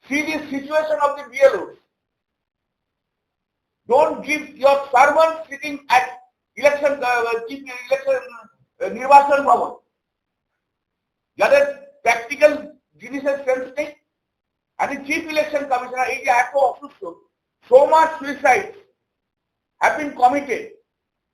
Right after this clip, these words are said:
So much persons have been, become ill. So many persons have expired by reason of the pressure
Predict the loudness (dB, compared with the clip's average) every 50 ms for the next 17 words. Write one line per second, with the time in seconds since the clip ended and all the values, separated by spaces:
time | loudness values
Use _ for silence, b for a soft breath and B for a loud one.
0 | _ _ 0 2 2 4 4 4 2 2 0 2 2 2 2 0 -4 -6 -6 -4
1 | -4 -4 -4 -4 -4 -8 -10 -12 -12 -12 -16 _ _ _ _ _ _ _ _ _
2 | _ _ _ _ _ _ _ _ _ _ -18 -4 -2 0 0 0 0 -2 -2 -2
3 | -2 -6 -8 -12 -16 -20 -20 _ _ _ _ _ _ _ _ _ _ _ _ _
4 | _ _ _ _ _ _ _ -2 0 2 2 2 0 -2 -2 -6 -2 0 0 2
5 | 2 0 -4 -6 -6 -4 0 0 0 0 -2 -6 -10 -12 -12 -8 -2 2 4 4
6 | 4 4 2 0 0 0 -2 -4 -10 -12 -8 -6 -4 -4 -4 -6 -12 -10 _ -8
7 | -8 -8 -8 -12 -12